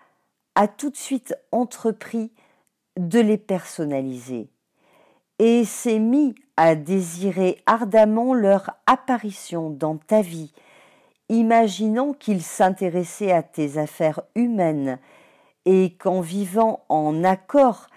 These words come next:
avec des règles établies par certains enseignements, tu pourrais te les concilier de telle sorte qu'ils t'aideraient à atteindre le nirvana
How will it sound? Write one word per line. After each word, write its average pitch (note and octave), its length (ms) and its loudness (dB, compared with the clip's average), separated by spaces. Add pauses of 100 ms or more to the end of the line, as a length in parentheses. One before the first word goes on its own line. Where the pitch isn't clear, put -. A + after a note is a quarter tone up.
(340)
avec F3+ 460 4
des G3 160 0
règles F#3+ 560 0 (100)
établies D#3+ 640 -4
par D3+ 280 -2
certains E3+ 640 -4
enseignements, D#3+ 840 -2 (680)
tu A#3 180 -2
pourrais C4 460 -2
te C#4+ 180 -10
les G3+ 300 0 (100)
concilier E3+ 840 -4 (520)
de E3+ 260 -2
telle A3 300 2
sorte C4 600 -4
qu'ils D#3 320 -10
t'aideraient F#3 600 0
à - 180 0 (100)
atteindre F#3+ 640 -2
le C#3+ 200 -2
nirvana E3 760 -2